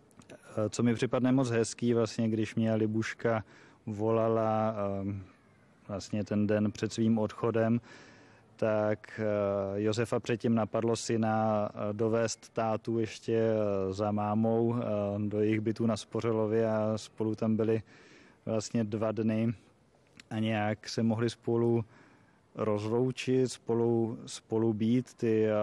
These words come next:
poslední dny, e, ještě jejího života. A vím, že když mi o tom pak povídala, že to, říkala, že to pro ní bylo moc důležitý, když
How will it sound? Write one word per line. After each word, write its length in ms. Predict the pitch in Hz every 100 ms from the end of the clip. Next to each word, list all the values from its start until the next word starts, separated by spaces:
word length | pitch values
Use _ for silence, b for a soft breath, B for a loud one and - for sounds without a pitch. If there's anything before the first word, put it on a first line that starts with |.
| 101 101 101 101 -
poslední 800 | 110 - 110 107 110 113 113 107
dny, 580 | 101 107 107 110 110 127
e, 500 | 110 101 101 101 98 B B B B -
ještě 240 | 110 120
jejího 400 | 113 107 107 120
života. 720 | 113 113 107 107 110 107 107
A 520 | 117 123 107 104 104 104
vím, 240 | 104 107
že 100 | 110
když 200 | 110 101
mi 100 | 117
o 60 | 110
tom 200 | 117 110
pak 200 | 117 -
povídala, 560 | - 107 110 110 110
že 120 | 107 104
to, 280 | 110 110
říkala, 260 | 104 107 107
že 80 | 107
to 100 | 107
pro 140 | 113
ní 120 | 113
bylo 180 | 110 113
moc 280 | 117 110 - B B B B B
důležitý, 840 | 101 104 107 113 113 - 113 113 107
když 460 | 107 104 - -